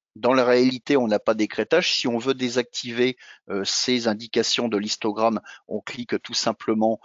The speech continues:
euh, sur les petits pavés. Vous voyez, donc si les petits pavés sont, euh, vides comme ceci, eh bien, on n'a pas d'affichage des masques à l'image. Il faut cliquer ici sur ces boutons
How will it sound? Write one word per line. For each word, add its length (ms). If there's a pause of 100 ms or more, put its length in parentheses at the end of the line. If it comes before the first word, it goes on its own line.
(260)
euh, 80
sur 260
les 120
petits 320
pavés. 300
Vous 60
voyez, 180
donc 200
si 120
les 80
petits 300
pavés 380
sont, 340
euh, 60 (200)
vides 300
comme 200
ceci, 500
eh 80
bien, 160
on 80
n'a 120
pas 200
d'affichage 580
des 160
masques 380 (360)
à 80
l'image. 440
Il 100
faut 260 (160)
cliquer 520 (240)
ici 500 (240)
sur 400
ces 180
boutons 440